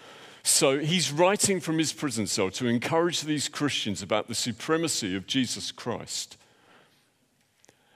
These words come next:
And he uses these verse, these words, "In him all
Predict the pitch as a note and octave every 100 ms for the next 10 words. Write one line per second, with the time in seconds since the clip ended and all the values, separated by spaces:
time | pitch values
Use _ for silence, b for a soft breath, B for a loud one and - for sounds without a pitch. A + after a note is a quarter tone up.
0 | b b b C3+ D3 D3+ D3 - - -
1 | - _ _ _ _ - _ - C3 F3+
2 | G3 G3+ D3 C#3 E3 D3 - D#3 C3 -
3 | - A2 B2 A2+ B2+ A#2+ F2 E2+ - B
4 | B B - D#3+ F3+ D3+ C3+ F#2+ F2+ b
5 | b b _ - D3+ C#3+ D3 C#3+